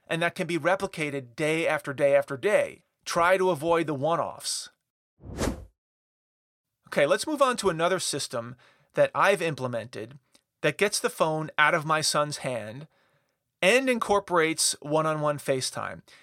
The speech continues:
It's a strategy that I call co-reading. I did a whole podcast episode on this probably over a year ago.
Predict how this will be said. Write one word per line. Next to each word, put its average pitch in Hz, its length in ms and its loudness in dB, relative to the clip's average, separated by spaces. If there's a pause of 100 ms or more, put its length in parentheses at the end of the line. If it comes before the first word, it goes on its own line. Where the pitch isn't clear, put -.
(140)
It's 165 160 -2
a 160 40 0
strategy 190 580 0
that 156 160 2
I 151 100 2
call 143 220 2
co-reading. 143 800 -2 (500)
I 139 80 4
did 180 160 2
a 175 60 6
whole 180 180 2
podcast 165 520 0
episode 156 380 0
on 147 140 2
this - 420 -2 (320)
probably 143 400 -2
over 135 280 0
a 127 40 -4
year 143 240 -2
ago. 135 380 2